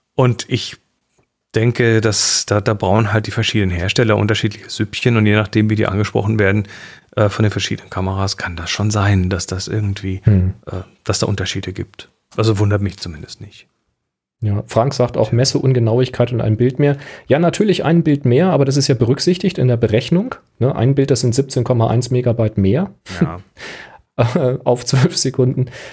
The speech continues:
Speaker 2: Ähm, und wie gesagt, der Test ist mehrfach durchgeführt worden, ne? Das sind dann, mal hast du eben der achtzig Bilder, mal hast du zweiundachtzig, mal hast du dreiundachtzig Bildern bei fünfzehn Bildern die Sekunde, je nachdem, wann du loslässt. Ähm, und du kommst immer ungefähr auf diese Zahlen.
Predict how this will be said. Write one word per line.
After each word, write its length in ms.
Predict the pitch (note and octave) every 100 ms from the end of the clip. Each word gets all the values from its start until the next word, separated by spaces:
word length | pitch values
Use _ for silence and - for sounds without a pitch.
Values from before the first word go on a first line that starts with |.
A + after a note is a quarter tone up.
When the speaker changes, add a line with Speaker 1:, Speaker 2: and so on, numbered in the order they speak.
| - -
Speaker 2:
Ähm, 460 | A#2 A2+ A2+ A#2 - _
und 140 | B2+
wie 40 | C3+
gesagt, 240 | C3 C3+
der 80 | A#2
Test 240 | C3+ C#3+
ist 180 | A#2 -
mehrfach 440 | G#2 A2+ C3+ G#2 -
durchgeführt 600 | A2 A2 A2+ - G2+ -
worden, 300 | F2 F2 F2+
ne? 120 | B2
Das 160 | A#2+
sind 100 | A2
dann, 260 | G#2+ G#2+ F2
mal 240 | G2 A#2+
hast 200 | B2 B2+
du 40 | A#2+
eben 300 | A2 A2 G2
der 140 | -
achtzig 380 | A#2+ - C#3+ C#3
Bilder, 280 | C3 C3 B2+
mal 200 | A2+ A2
hast 140 | A2+
du 60 | A2
zweiundachtzig, 640 | - G#2 B2+ A#2 - A#2+
mal 80 | A#2
hast 120 | A#2
du 40 | A#2+
dreiundachtzig 640 | - G2 A#2 A#2 C3 A#2
Bildern 260 | A#2 A#2 A2+
bei 80 |
fünfzehn 380 | G2+ A#2 - A2+
Bildern 240 | A2 A#2+ A#2
die 80 |
Sekunde, 420 | A2 G#2+ - A#2+ A2+
je 80 |
nachdem, 300 | A2 A2 A2+
wann 100 | G#2+
du 60 | G#2+
loslässt. 640 | G2 C3 - G2+ - - - - - - _ -
Ähm, 240 | G#2+ G#2+
und 160 | A#2+ A#2
du 40 |
kommst 240 | A#2 A#2+ -
immer 200 | C#3 C3+
ungefähr 380 | D3+ D3 B2 -
auf 100 | -
diese 220 | G#2+ A2
Zahlen. 540 | - A2 F2 E2 -